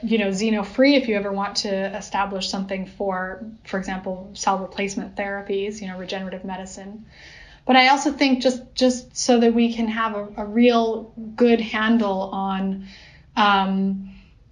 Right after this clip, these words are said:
on all of the variables and all the factors that are influencing these organoids,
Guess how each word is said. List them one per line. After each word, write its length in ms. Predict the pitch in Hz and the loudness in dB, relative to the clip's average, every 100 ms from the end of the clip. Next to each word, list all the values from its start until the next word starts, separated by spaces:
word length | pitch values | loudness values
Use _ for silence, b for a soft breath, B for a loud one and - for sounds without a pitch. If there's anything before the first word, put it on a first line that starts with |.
| _ _ - | _ _ -2
on 280 | 226 208 214 233 | 0 0 -2 2
all 240 | 226 254 | 6 8
of 200 | 240 226 | 6 2
the 220 | 220 208 | 0 0
variables 840 | 202 220 220 226 220 202 196 196 | 0 2 2 4 2 0 -2 -2
and 140 | 202 196 | -4 0
all 180 | 208 240 | 2 2
the 80 | |
factors 540 | 247 214 202 - 208 190 | 2 0 -2 -2 -6 -4
that 100 | 196 | -4
are 120 | 190 | -2
influencing 960 | 214 220 226 208 196 190 196 185 185 180 | 2 2 2 -2 -4 -4 -6 -6 -8 -4
these 240 | 196 190 | -4 -2
organoids, 760 | 196 196 190 180 180 180 - | -4 -4 -6 -6 -10 -10 -14